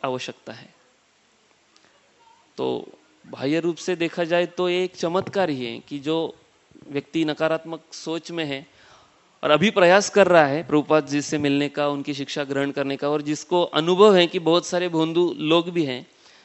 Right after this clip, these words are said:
जो मुझसे खाली पैसा लूटना चाहते हैं और अचानक उनसे धनराशि मांगी जाती है, फिर उस तरह का वातावरण और वो धनराशि देते हैं, तो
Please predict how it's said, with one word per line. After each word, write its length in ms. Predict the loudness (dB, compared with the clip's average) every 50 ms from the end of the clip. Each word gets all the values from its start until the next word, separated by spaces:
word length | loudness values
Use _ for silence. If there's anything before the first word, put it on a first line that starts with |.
| _ _ -6
जो 140 | -4 -2 0
मुझसे 320 | 0 -2 -2 -2 -4 -4
खाली 320 | -4 -2 -2 -2 0 0 -4
पैसा 440 | -4 _ -2 -2 -2 0 0 -2
लूटना 460 | -2 -2 -2 -2 -4 -4 -2 -2 -2 -2
चाहते 340 | -2 -6 -8 -8 -8 -8
हैं 200 | -10 -10 -10 -14 -18 _ _ _ _ _ _ _ _ _ _ -8
और 100 | -6 -2
अचानक 500 | 0 0 0 0 0 0 0 0 -2 -4
उनसे 360 | -6 -6 -6 -6 -6 -6 -6
धनराशि 460 | -4 -2 -2 0 2 0 0 0 -4
मांगी 320 | -4 -2 -2 0 0 0 0
जाती 300 | 0 0 -2 -2 -6 -8
है, 200 | -8 -10 -12 -14 -18 _ _ _ -20 _ _ _ _ _ _ _ _ _ _ _ _ _ _ _ _
फिर 160 | -4 -4 -4 -4
उस 240 | -4 -8 -10 -4
तरह 160 | 0 0 0 2
का 140 | 2 2
वातावरण 560 | 4 4 4 4 4 2 2 2 2 -2 -4 -8 -16 -20 -20 -20 _ _
और 300 | -8 -6 -6 -6 -6 -8 -14 _ _ _ _ _ _ _ -8
वो 220 | -6 -6 -6 -6 -8
धनराशि 480 | -8 -8 -6 -4 -6 -6 -6 -8 -10 -6
देते 260 | -4 -4 -4 -4 -8
हैं, 220 | -12 -12 -16 -18 -20 _ _ _ _ _ _ _ _ _ _ _ _ _ 2
तो 420 | 4 6 8 6 6 4 0 -4